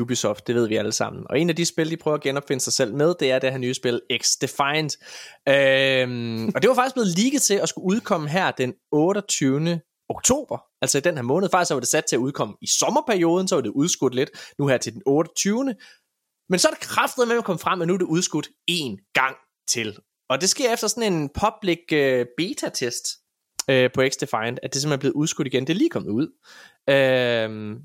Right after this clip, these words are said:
de har været ude at sige, X-Defiants, den officielle, hvad hedder det, platform, at, øhm, hvor de har takket alle for at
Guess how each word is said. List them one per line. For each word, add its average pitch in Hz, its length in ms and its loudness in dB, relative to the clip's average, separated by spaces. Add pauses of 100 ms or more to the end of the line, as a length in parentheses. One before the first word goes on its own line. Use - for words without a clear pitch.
(160)
de 170 40 2
har 180 60 8
været 202 100 -4
ude 311 60 0
at 294 60 0
sige, 254 440 0
X-Defiants, 175 540 -2
den 180 100 0
officielle, 156 640 0
hvad 127 140 0
hedder 127 160 2
det, 117 420 -2
platform, 208 460 -4
at, 190 220 0 (100)
øhm, 131 420 0 (380)
hvor 156 80 -6
de 147 80 2
har 147 60 6
takket 175 420 0
alle 185 500 0
for 151 320 0
at - 60 -6